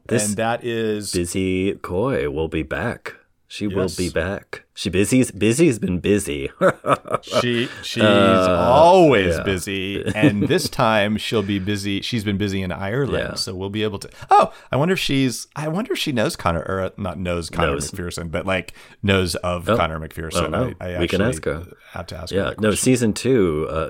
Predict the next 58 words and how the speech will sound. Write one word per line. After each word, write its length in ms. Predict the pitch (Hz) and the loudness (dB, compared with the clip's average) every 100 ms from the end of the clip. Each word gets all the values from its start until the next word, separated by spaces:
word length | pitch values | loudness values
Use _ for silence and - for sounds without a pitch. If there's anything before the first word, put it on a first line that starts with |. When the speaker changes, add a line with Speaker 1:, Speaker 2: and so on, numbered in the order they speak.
| 90 | -8
Speaker 1:
dear 360 | 87 95 92 85 | -4 0 2 2
listeners, 800 | 85 82 - 90 78 80 101 - | 0 -2 -4 -4 -6 -6 -8 -6
we 200 | 85 92 | -4 -2
have 180 | 85 - | -4 -6
conned 500 | - 98 87 82 80 - | -2 0 0 -2 -6 -6
a 60 | 87 | -6
lot 300 | 78 110 143 | -2 0 0
of 120 | - | -2
people 440 | 85 76 78 76 | -6 -4 -4 -4
into 220 | 90 85 | -6 -8
being 340 | 80 78 69 69 | -8 -10 -10 -8
guests. 640 | 92 - - - - - | -6 -6 -6 -8 -6 -8
We've 180 | 87 95 | -6 -6
lined 300 | 85 90 82 | -6 -6 -6
up 160 | 82 - | -6 -6
some 220 | 73 73 | -10 -10
guests 640 | - 90 - - - - - - - - | -10 -10 -10 -14 -14 -14 -14 -18 -8 -2
Speaker 2:
Yeah, 140 | 120 | 2
some 200 | 123 151 | 2 4
Speaker 1:
for, 60 | 147 | 4
Speaker 2:
of 60 | |
them 100 | 107 | 4
Speaker 1:
uh, 20 | |
Speaker 2:
don't 160 | 98 104 | 4 4
even 220 | 98 95 | 2 2
know 160 | 127 156 | 4 4
it 80 | 98 | 2
yet, 400 | 87 87 104 - | 0 2 2 2
Speaker 1:
<laughs> 0 | |
Speaker 2:
but 280 | 131 104 98 | 2 2 2
they 220 | 98 117 | 2 2
are 160 | 104 98 | 0 2
gonna 220 | 107 98 | 2 2
Speaker 1:
Exactly. 120 | - | 2
Speaker 2:
fucking 340 | 113 113 101 87 | 2 2 0 2
do 200 | 104 143 | 2 2
this 220 | 95 90 | 2 0
shit. 460 | - 101 87 110 - - | -2 -2 0 0 -2 -10
Speaker 1:
<laughs> 140 | - | -14
Exactly. 280 | 82 78 73 | -12 -8 -8
Exactly. 380 | 65 - - 67 | -8 -8 -10 -10
I'm 120 | 85 | -10
like, 200 | 82 - | -12 2
"What 120 | 139 | 6
else 220 | 165 190 - | 8 6 6
Speaker 2:
You're 60 | |
Speaker 1:
do 60 | 123 | 8
you 60 | 101 | 8
Speaker 2:
gonna 80 | |
hear 60 | 90 | 6
Speaker 1:
have 20 | |
Speaker 2:
from 80 | 104 | 4
Speaker 1:
to 80 | 95 | 0
Speaker 2:
all 60 | 98 | 0
sorts 300 | 95 80 71 | 0 0 -2
of 100 | 67 | -4
Speaker 1:
do?" 80 | - | -6
Speaker 2:
people. 320 | - - | -6 -10